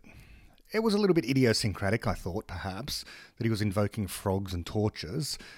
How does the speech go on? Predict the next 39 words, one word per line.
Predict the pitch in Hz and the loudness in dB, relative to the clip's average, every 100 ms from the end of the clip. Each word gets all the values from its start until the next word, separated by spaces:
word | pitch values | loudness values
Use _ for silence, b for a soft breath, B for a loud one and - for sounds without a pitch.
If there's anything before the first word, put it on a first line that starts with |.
| B 117 | B 0
and | |
I | 117 | 2
thought | 143 | 4
it | 117 | 4
was | 107 - - | 4 0 -4
a | 107 | 2
nice | 107 117 107 92 | 4 6 4 2
harking | - 104 98 - 95 | -2 0 0 0 -2
back | 85 101 - - | 0 -2 -2 -6
to | - 92 90 | -2 -2 -2
the | 87 | -4
fact | - 101 - - | -4 -4 -4 -4
that, | - | 2
yes, | 139 117 - - | 4 4 0 0
Michael | 107 131 202 | 2 2 0
Faraday | - 123 107 95 - B B B - | 2 2 4 2 -2 B B B 0
would | 113 117 98 B B B B - | 6 6 6 B B B B -6
explain | - - 117 113 120 117 | -4 -2 2 4 4 4
stuff | 107 - 104 104 - | 0 0 -2 -2 -8
th-, | - | -10
through | - 123 117 113 107 _ _ - | 0 8 10 10 6 _ _ 0
contemplation | 143 127 104 - 135 - 101 | 4 4 2 2 2 2 0
of | 98 95 98 | 0 -2 -4
the | 107 | -2
operation | 101 98 95 90 - | 0 0 0 -2 -4
of | 90 | -6
how | - 95 87 | -4 -6 -4
a | 90 | -4
candle | - 208 262 170 98 | 2 6 8 8 6
produced | - 101 101 90 - | 4 0 0 -2 -2
light, | 95 90 78 - | -2 0 -2 -8
and | 104 | -4
so | 104 95 B B B B | 0 -2 B B B B
that | 135 | -2
was | 117 101 | -2 -4
lovely. | 85 95 | -6 -4
But | 131 - | -4 2
so | 220 220 | 4 6
far, | 190 165 | 6 4